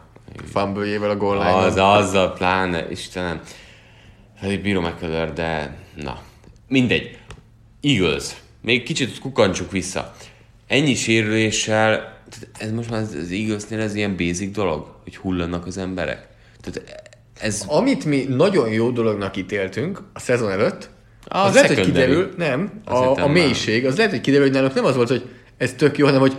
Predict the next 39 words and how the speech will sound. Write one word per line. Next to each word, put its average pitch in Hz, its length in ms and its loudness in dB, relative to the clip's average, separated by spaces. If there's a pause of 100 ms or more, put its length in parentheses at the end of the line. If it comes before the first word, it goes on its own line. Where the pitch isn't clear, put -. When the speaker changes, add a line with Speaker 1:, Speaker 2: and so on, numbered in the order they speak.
Speaker 1:
hú, 220 200 0
ez 135 140 4
nagyon 120 320 6
kell, 95 340 4
ez 143 240 4
<laughs> - 20 0
nagyon 175 340 10
kelleni 156 480 6
fog. 143 360 0
Speaker 2:
Igen, 92 220 -2 (240)
hát 90 180 -4
már 107 160 4
most 117 440 2
elvesztettek 87 640 -2
két, - 240 -14
két 98 260 -2
meccs 90 200 -6
után 90 240 -4
két 87 280 -4
belső 80 520 -2
falembert, 71 800 -6
akik 87 280 -12
azért 92 400 -2 (480)
nagyon 98 300 -4
kellenek. 69 520 -10 (280)
Speaker 1:
Tehát, - 260 -8
eh, 87 320 -6 (380)
Malik 113 480 -2
Jackson 110 420 -4
kiesése 98 720 -4
Speaker 2:
Igen. 123 320 -4
Speaker 1:
az 117 120 -4
óriási 143 420 -2
veszteség, 135 320 -4
és 113 120 -4
Timmy 101 240 -6
Jernigan 98 380 -2
is 98 80 -6
most 78 100 -4